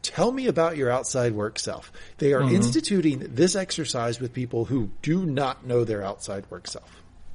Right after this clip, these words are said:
Speaker 2: How many icebreakers have you had to do for various jobs, positions, or otherwise volunteer roles?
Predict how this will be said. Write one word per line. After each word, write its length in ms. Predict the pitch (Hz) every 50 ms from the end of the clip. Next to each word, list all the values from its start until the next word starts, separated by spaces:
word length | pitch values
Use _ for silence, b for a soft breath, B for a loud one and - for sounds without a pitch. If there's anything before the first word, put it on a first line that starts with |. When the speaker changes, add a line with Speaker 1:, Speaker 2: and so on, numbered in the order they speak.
| - - - -
Speaker 2:
How 120 | - 196
many 140 | 214 220 180 147
icebreakers 600 | 139 139 135 - - 135 127 123 - 127 117 120
have 100 | 117 123
you 60 | 120
had 100 | 117 113
to 60 | 104
do 220 | 95 110 113 113 113
for 100 | 117 110
various 380 | - 107 107 107 110 110 -
jobs, 420 | - - 113 107 107 107 110 113 -
positions, 720 | - - 104 98 - 110 - - - 120 113 110 104 107
or 100 | 107 104
otherwise 460 | 104 104 113 110 104 104 104 107 101
volunteer 760 | 104 98 87 - 101 107 107 107 110 110 110 107 - 117 113 110
roles? 500 | 107 113 110 107 110 113 120 - -